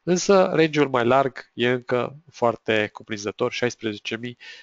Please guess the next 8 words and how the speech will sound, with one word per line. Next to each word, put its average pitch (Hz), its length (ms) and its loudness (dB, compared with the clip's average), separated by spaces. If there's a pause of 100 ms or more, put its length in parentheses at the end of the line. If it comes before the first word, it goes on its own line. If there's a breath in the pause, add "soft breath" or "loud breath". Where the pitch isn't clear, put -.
(380 loud breath)
uh, 110 280 -4
și 113 180 -6
șaisprezece 110 500 -4
mii 104 120 -10
șapte - 280 -8
sute, - 280 -6
cele 101 260 -8
două 104 360 -2